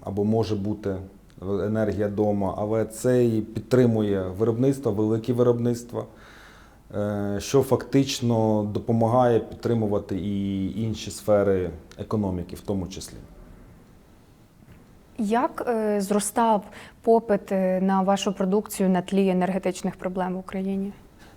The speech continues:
Speaker 1: Ну, звісно, що він, е, дуже сильно почав зростати, але в нас, е, дуже давня, скажімо так, е, модель бізнесу. Компанія Logic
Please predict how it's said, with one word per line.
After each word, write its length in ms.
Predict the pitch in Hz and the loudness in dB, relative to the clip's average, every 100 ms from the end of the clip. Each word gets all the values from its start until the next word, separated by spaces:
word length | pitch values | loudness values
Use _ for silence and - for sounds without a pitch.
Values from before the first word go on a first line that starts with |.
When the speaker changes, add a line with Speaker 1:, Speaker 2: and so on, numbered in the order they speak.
| - | -2
Speaker 1:
Ну, 200 | 135 - | -2 -2
звісно, 380 | 98 143 180 165 | 0 0 2 0
що 180 | - 135 | 0 0
він, 320 | 156 151 143 | 4 4 4
е, 560 | 117 123 123 120 120 120 | 2 2 4 2 2 0
дуже 160 | 123 131 | 0 -2
сильно 320 | 131 127 113 | 2 2 2
почав 320 | 110 101 110 | -2 2 2
зростати, 720 | 101 107 - 107 123 - 190 185 | 2 -2 2 2 2 2 0 2
але 600 | 127 117 127 123 117 117 | 4 4 4 4 4 4
в 160 | 110 110 | 2 0
нас, 540 | 151 170 170 - - | 0 0 -2 -12 -6
е, 520 | 123 117 113 113 110 110 107 | 0 2 2 2 0 -2 -4
дуже 420 | 110 123 120 120 110 - - - - - - - | -4 0 4 4 2 -6 -20 -20 -20 -20 -20 -10
давня, 580 | 110 127 131 117 107 92 104 - - | 6 10 10 8 0 -2 -8 -18 -20
скажімо 360 | - 98 107 | -10 -6 -4
так, 340 | 98 101 - - | -2 -2 -4 -4
е, 440 | 104 101 101 101 101 | -2 0 0 0 0
модель 280 | 110 113 110 | 0 2 2
бізнесу. 1120 | 110 139 143 127 110 - 98 95 95 92 92 90 | 2 2 2 0 -2 -4 -2 -2 -2 -2 -4 -4
Компанія 480 | 104 98 120 113 107 | -8 2 2 4 2
Logic 280 | 107 101 | 0 -2